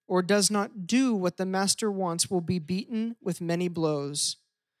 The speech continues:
But the one who does not know and does things deserving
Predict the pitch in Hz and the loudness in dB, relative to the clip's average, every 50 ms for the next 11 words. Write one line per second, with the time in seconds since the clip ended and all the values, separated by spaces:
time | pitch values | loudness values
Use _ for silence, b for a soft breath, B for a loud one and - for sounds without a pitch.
0 | _ _ _ _ _ - 185 180 - 196 185 180 202 220 233 240 233 202 226 226 | _ _ _ _ _ 0 2 4 4 4 4 6 6 4 4 4 4 4 2 4
1 | 180 202 190 175 175 180 185 202 214 233 254 - - 277 233 202 208 240 254 220 | 4 4 4 4 4 2 2 4 4 4 2 0 -4 -6 0 4 6 6 8 6
2 | 165 151 147 160 180 208 - _ _ _ _ _ _ _ _ _ _ _ _ _ | 6 4 4 2 0 -2 -6 _ _ _ _ _ _ _ _ _ _ _ _ _
3 | _ _ _ _ - - - 202 202 202 190 202 220 214 - - - 226 220 214 | _ _ _ _ -12 0 2 2 4 6 6 6 8 8 6 4 4 2 2 2
4 | 214 180 - 185 190 185 170 170 202 208 214 208 233 233 240 254 | 2 0 0 2 2 2 4 4 4 4 4 4 2 2 2 0